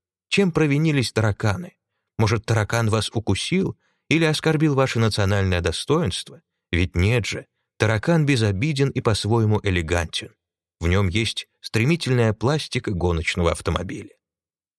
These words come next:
В американской литературе Довлатов находил то,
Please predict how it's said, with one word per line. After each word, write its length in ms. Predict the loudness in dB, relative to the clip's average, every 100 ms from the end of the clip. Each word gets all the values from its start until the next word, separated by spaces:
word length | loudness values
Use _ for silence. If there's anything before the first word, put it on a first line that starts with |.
| _
В 80 | 0
американской 580 | 0 0 -2 -4 -2 -2
литературе 580 | 0 -2 -2 0 0
Довлатов 480 | 0 0 -2 -2 -2
находил 420 | 0 -2 0 -2
то, 280 | 0 -2 -2